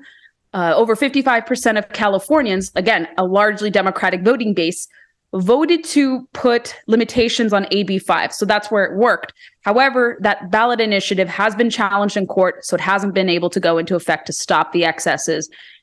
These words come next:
and the ruinous consequences that have stemmed from that law going into effect. So that is good in principle. It's unfortunately being met by challenges, but that's kind of a good and bad example, those two from Colorado and California, respectively,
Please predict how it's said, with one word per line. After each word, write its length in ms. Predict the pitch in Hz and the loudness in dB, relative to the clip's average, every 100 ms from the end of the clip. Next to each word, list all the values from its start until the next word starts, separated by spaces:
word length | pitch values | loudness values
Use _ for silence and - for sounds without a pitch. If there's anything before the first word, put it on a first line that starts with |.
| - | -2
and 380 | 208 196 196 196 | 0 2 0 -2
the 300 | 180 196 185 | -2 0 0
ruinous 360 | 185 247 220 196 | 0 2 0 -2
consequences 640 | - 190 190 190 170 180 | 0 0 -2 -4 -4 0
that 120 | 180 | -2
have 120 | 175 - | -2 -4
stemmed 340 | - 208 196 | -2 0 0
from 140 | 196 | -2
that 160 | 175 156 | 0 0
law 180 | 175 175 | 0 0
going 260 | 180 175 | 0 -2
into 220 | 175 170 151 | -2 -2 -4
effect. 340 | - 143 - | -4 -6 -2
So 200 | 208 170 - - - | -2 -2 -6 -20 -6
that 140 | 240 269 | 0 0
is 120 | 202 | 2
good 160 | 285 240 | 2 0
in 120 | 214 | 0
principle. 640 | 269 262 269 - 214 190 | 0 2 0 2 2 2
It's 140 | 190 196 | 0 0
unfortunately 460 | 196 220 214 220 | 0 0 0 -2
being 200 | 180 196 | 0 0
met 140 | 190 - | 0 0
by 120 | 175 | -2
challenges, 640 | - 277 269 220 185 175 - - _ _ - | 0 0 2 0 0 -2 -6 -20 _ _ -2
but 160 | 196 | 0
that's 160 | 254 247 | 0 0
kind 180 | 262 247 | 0 2
of 80 | 208 | 0
a 120 | 180 - - 202 | -4 -14 -8 0
good 300 | 277 302 269 | 2 2 2
and 200 | 233 220 | 2 2
bad 200 | 214 208 | 2 0
example, 440 | 180 196 180 190 | 0 0 2 0
those 240 | 190 196 | 2 0
two 180 | - 202 | 0 -2
from 160 | 185 190 | 0 0
Colorado 400 | 202 190 185 175 | 2 2 2 2
and 80 | 170 | 0
California, 460 | 185 170 185 170 | -2 0 -2 -2
respectively, 680 | 170 - 190 196 170 170 165 | -4 -2 0 0 0 0 -2